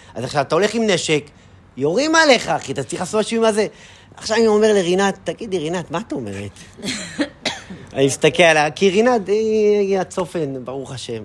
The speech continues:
אני אומר, "רינת, מה את זה?" רינת, אומרת לי, "כן, למה לא? תתקע." <laughs> עכשיו, אתם יודעים, גם ככה יש כזה שיח, לזה, לפה, לשם, מתשתלטים, לזה, זה, לא, לא, לא.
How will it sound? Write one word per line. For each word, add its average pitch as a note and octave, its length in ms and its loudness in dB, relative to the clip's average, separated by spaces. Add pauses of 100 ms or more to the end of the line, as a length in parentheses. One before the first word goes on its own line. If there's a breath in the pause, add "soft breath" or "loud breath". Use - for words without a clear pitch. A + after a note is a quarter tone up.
(120)
אני - 80 -14
אומר, F#3 180 -6
"רינת, E3 320 -2
מה D3 140 0
את A#2+ 80 -4
זה?" A2+ 200 -4 (240)
רינת, G4+ 380 -2 (1000 loud breath)
אומרת F#3+ 220 -8
לי, G#3 80 -2
"כן, D4+ 160 -4 (120)
למה F4 220 0
לא? B3+ 100 2
תתקע." A#3+ 420 0 (680)
<laughs> - 1600 -10
עכשיו, D3 340 4
אתם B2+ 120 -2
יודעים, D#3+ 360 4
גם E3+ 140 4
ככה G#3+ 260 2
יש A3 120 0
כזה D#3 260 -2
שיח, G#3 680 4 (140)
לזה, F3+ 580 2
לפה, F#3 500 2
לשם, G#3 560 6
מתשתלטים, F3+ 720 -2
לזה, F#3 400 0
זה, G3+ 60 0
לא, F#3 120 0
לא, F#3 120 -2
לא. E3 160 -2